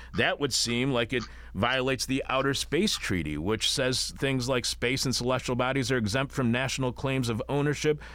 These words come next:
Countries are to avoid contaminating and harming space of celestial bodies.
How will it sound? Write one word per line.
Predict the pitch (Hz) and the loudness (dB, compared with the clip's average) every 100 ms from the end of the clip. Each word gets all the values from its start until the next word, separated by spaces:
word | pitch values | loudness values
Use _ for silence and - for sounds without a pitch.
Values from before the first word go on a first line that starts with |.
| - | -4
Countries | 139 123 131 123 | -2 0 0 2
are | 117 | 2
to | 113 | 2
avoid | 104 120 123 | 2 2 2
contaminating | 110 107 - 123 127 131 131 135 | 2 0 0 0 0 2 2 0
and | 107 | 0
harming | 92 127 131 | 0 2 2
space | 120 - 120 131 117 | 0 0 0 0 0
of | 101 | -2
celestial | 113 107 120 - 104 | -2 0 0 -2 -2
bodies. | 107 123 143 | 0 0 0